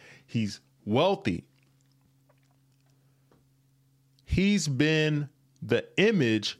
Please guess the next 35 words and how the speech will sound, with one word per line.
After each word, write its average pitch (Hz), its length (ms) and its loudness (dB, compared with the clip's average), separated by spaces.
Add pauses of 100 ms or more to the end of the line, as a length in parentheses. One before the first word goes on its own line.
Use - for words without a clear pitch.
(120)
of 127 460 0
black 156 400 0 (160)
excellence 107 540 -2
for 143 240 0
a 135 60 2
long 147 460 0
time. 202 560 -4 (1040)
He 220 240 -4
tarnished 214 580 -2
that 110 380 -4 (160)
by 107 120 -2
making 123 320 -2
a 110 80 -2
decision 107 460 -2
to 98 60 0
go 95 140 -2
slap 95 340 -4
Chris - 260 -8
Rock. 131 340 -2 (420)
And 107 140 -2
then 120 80 0
on 117 180 -2
the 113 100 -4 (180)
other 214 260 0
side 117 380 0
of 101 140 -2
the 101 80 -4
spectrum, 104 600 -4 (300)
you 117 120 -4
have 104 280 -2
Kanye 131 500 -2
West, 151 500 0 (260)
who 123 300 0 (280)
uber 208 280 0
successful, 156 1000 -2